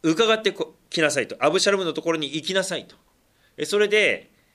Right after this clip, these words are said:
えー、このアブシャロムの方についたふりをフシャイがしたわけなんです。そして相談役としてですね、今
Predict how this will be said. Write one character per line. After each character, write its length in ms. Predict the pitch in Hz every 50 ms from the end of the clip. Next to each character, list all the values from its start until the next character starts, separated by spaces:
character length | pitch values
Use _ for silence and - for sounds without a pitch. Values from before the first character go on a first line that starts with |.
| _ _
え 580 | - 139 143 139 135 131 131 127 127 123 123 120
ー、 40 | -
こ 80 | 139 139
の 220 | 143 143 139 - -
ア 100 | 143 165
ブ 120 | 180 220
シ 100 | 214 226
ャ 40 | 220
ロ 80 | 226 214
ム 80 | 214
の 80 | 196 185
方 140 | - 175 160
に 180 | 151 139 131
つ 160 | - - 220
い 160 | 254 262 254 -
た 160 | 160 131 -
ふ 220 | - - - 185
り 160 | 190 233 226
を 300 | 170 131 131 123 - - -
フ 100 | - 160
シ 120 | - - 143
ャ 80 | 113
イ 40 | 95
が 380 | 104 120 113 90 73 - - _ _ _ _ _ _ _ _ _ _ _ _ _ _ _
し 140 | - - -
た 120 | 165 147
わ 100 | 131 123
け 100 | - 117
な 80 | 87 69
ん 80 | -
で 80 | - -
す。 140 | - - _ _ _ _ _ _ _ _ - _ _ _ _ _ - - - -
そ 160 | - - 226
し 120 | 233 - -
て 420 | - 240 247 226 156 104 - - _ _ _ _ _ -
相 280 | - - 233 247 254
談 140 | 262 254 254
役 160 | 247 240 240 -
と 80 | 226 220
し 80 | 220
て 60 | 214
で 80 | 151 117
す 100 | - -
ね、 220 | 110 131 165 - _ _ _ _ _ _ _ _ - _
今 460 | - 127 127 131 131 127 98 - -